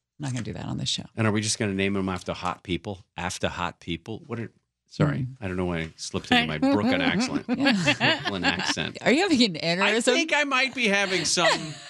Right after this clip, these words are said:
Speaker 1: <laughs>
Speaker 2: event right
Speaker 1: See,
Speaker 2: now.
Speaker 1: I knew it's, I knew
Speaker 2: It
Speaker 1: the
Speaker 2: was that when you
Speaker 1: underwear drawer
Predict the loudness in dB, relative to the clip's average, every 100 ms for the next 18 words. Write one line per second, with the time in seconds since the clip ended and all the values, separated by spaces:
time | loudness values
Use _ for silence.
0 | 0 0 0 0 2 4 2 0 0 2
1 | 4 4 4 2 2 2 0 -2 -12 -2
2 | 2 2 2 4 4 4 2 4 4 4
3 | 4 2 2 4 4 4 2 0 0 2
4 | 4 4 2 0